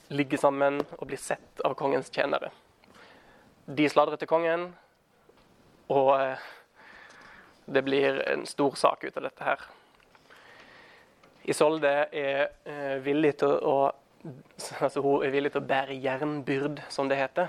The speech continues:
som egentlig handler om at du la et stort jernstykke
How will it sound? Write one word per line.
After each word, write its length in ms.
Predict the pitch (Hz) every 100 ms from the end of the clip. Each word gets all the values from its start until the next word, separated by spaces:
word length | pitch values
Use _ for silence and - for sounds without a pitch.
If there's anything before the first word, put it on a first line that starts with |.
| -
som 340 | - 135 131 135
egentlig 320 | 139 131 139
handler 240 | 139 139
om 100 | 143
at 200 | 143 143
du 220 | 139 135 139 - - - -
la 460 | 143 139 131 143 143
et 200 | - 135
stort 720 | - - 143 123 - _ - - - - - - - - - - - - - -
jernstykke 880 | 151 131 131 147 - 139 - - 139